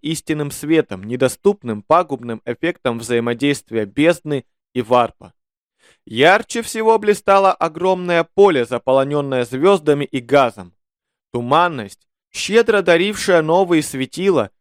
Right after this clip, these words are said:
представляла собой упорядоченное отражение безумства имматериума, бурлящего по другую сторону от разрыва в пространстве и времени. Это было украшение на машине созидания – драгоценный камень,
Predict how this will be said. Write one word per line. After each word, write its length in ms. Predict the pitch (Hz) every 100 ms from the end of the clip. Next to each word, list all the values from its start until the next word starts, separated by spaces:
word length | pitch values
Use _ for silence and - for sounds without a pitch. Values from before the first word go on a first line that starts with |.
| _
представляла 640 | - 120 - 113 139 220 233
собой 360 | - 196 208
упорядоченное 840 | 190 170 170 160 175 165 - 160 151
отражение 760 | - 143 139 131 170 180 165
безумства 720 | 123 131 127 175 - - 143 -
имматериума, 920 | 147 143 143 - 180 147 113 101 95 - _ _
бурлящего 720 | 110 113 123 147 147 - 135 123
по 160 | 127
другую 380 | 123 127 127 123
сторону 560 | - 170 175 131 113 - _ _
от 200 | - 135
разрыва 460 | - 120 131 143 127
в 80 | -
пространстве 720 | 120 117 - 143 147 - 135
и 160 | - 127
времени. 580 | 120 123 104 87 87 _ _ _ _ _ _ _
Это 300 | 151 196 202
было 260 | 208 220 220
украшение 720 | 202 196 180 - 226 196 151
на 120 | 139
машине 400 | 139 135 180 175
созидания – 840 | - 156 156 147 170 156 117 95 _ _ _ _
драгоценный 680 | 117 117 123 - 175 175 160
камень, 480 | - 170 139 104